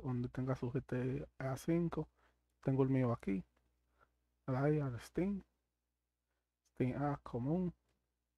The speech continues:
Grand Theft Auto cinco. Es bien fácil. Ahora, vamos a buscar el file que bajamos.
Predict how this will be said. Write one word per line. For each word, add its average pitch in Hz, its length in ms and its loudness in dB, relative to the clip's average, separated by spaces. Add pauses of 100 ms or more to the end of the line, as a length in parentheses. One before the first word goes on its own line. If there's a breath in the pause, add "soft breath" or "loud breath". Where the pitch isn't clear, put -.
(1200)
Grand 127 320 0
Theft - 160 -6
Auto 120 240 0
cinco. - 400 -10 (160)
Es 123 160 -4
bien 120 220 0
fácil. - 420 -8 (840)
Ahora, 131 440 -2 (720)
vamos 135 180 4
a 135 40 4
buscar 147 420 4 (1200)
el 127 160 0
file 123 300 0
que 147 100 -2
bajamos. 117 480 0